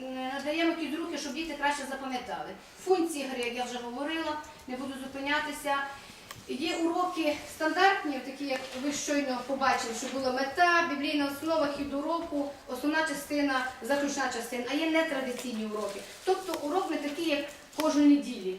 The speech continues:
Тобто ми можемо робити чаювання. Ми це робили, не один раз робили. Ми тільки цього року зробили ремонт. Раніше ми займалися у тих класах, то ви ще побачите на слайдах класи, м, старіші. Тобто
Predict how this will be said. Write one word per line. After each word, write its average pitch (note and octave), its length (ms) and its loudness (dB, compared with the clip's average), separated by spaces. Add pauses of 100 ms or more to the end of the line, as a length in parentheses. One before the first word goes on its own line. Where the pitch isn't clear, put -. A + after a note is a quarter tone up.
(280)
Тобто D#4 340 0
ми F4 120 4
можемо D#4 300 2
робити C#4+ 300 0
чаювання. G#3+ 720 0
Ми D4 100 2 (100)
це D4 80 4
робили, D4 420 2
не C4 140 4
один B3+ 240 2
раз B3+ 140 4 (100)
робили. D#4 360 -2 (240)
Ми D4 180 2 (200)
тільки C#4+ 260 -4
цього C#4+ 180 2
року C#4 260 4
зробили B3+ 560 2
ремонт. F4 380 4 (320)
Раніше D4+ 340 0
ми C#4+ 140 6
займалися C#4 480 2
у B3 40 -2
тих A3+ 260 -2
класах, E4 440 4 (260)
то C#4+ 80 -2
ви C#4+ 80 2
ще C#4+ 100 -2
побачите C#4 840 2
на B3+ 140 2
слайдах D#4 580 2 (400)
класи, D4 420 4
м, B3 500 -4
старіші. C#4+ 600 0 (260)
Тобто F4+ 240 -2